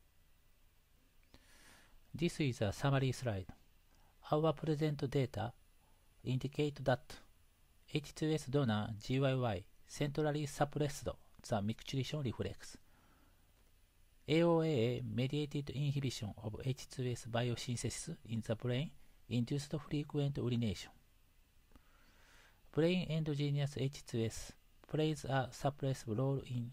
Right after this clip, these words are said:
regulation of the micturition reflex. And H two S in the brain can inhibit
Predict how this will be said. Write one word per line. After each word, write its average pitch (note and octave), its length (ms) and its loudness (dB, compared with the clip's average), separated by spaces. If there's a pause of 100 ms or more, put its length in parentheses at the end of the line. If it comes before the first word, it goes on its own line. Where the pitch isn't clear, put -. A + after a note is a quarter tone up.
(120)
regulation C3 600 0
of A#2+ 180 -4
the - 380 -6
micturition A2+ 580 -2
reflex. - 520 -6 (1600)
And C3+ 300 2 (100)
H E3 280 -2
two E3+ 160 0
S E3 260 -2
in C3+ 140 0
the C3 100 0
brain B2 360 0 (460)
can D3+ 300 -2
inhibit D3+ 560 -2